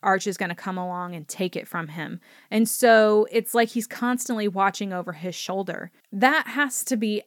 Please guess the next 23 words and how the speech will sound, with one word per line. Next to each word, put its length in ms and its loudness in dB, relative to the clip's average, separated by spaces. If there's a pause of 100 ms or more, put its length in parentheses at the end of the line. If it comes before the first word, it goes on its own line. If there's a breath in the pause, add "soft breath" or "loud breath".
absolutely 540 2 (140)
awful, 500 0 (100)
to 120 0
have 340 4
to 560 4 (240)
worry 500 6
constantly 840 -4
that 280 0
your 160 0
loved 280 0
ones 240 -6
are 60 -6
going 200 -8
to 60 -12
be 100 -12
taken 420 -8
from 180 -12
you. 100 -14
You 160 0
can 140 -6
see 220 -2
him 160 -2
even 400 0